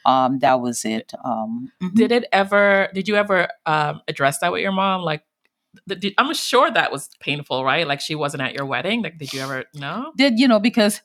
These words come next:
Speaker 1: my other mom was
Speaker 2: Uh,
Speaker 1: there.
Speaker 2: yeah,
Speaker 1: So,
Speaker 2: yeah.
Speaker 1: you know, it was,
Speaker 2: Yeah.
Speaker 1: I don't know that I did. You know what I
Speaker 2: Oh,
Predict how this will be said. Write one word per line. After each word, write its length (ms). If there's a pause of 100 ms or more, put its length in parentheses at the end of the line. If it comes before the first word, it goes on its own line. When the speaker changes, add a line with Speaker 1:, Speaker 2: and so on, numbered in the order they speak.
Speaker 1:
my 160
other 180
mom 380
was 220
Speaker 2:
Uh, 120
Speaker 1:
there. 340
Speaker 2:
yeah, 60
Speaker 1:
So, 420
Speaker 2:
yeah. 140
Speaker 1:
you 160
know, 180
it 180
was, 200
Speaker 2:
Yeah. 120 (220)
Speaker 1:
I 80
don't 200
know 160
that 180
I 140
did. 500
You 160
know 80
what 80
I 40
Speaker 2:
Oh, 40